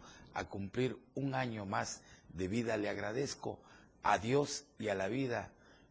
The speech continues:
que este muchachote que ven aquí, eh, haya nacido en el mes de julio. Yo soy del treinta de julio y,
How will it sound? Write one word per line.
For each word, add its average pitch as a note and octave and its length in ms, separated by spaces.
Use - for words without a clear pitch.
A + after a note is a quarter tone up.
que G2 160
este A2 240
muchachote F#2 760
que F#2 120
ven G#2+ 180
aquí, D3+ 460
eh, F#2 680
haya A2+ 300
nacido A2+ 580
en A2 220
el G#2 160
mes F#2+ 380
de G2 380
julio. D#2+ 460
Yo G#2 200
soy G#2+ 280
del E2+ 440
treinta A2 540
de E2 260
julio A#2 440
y, E2 600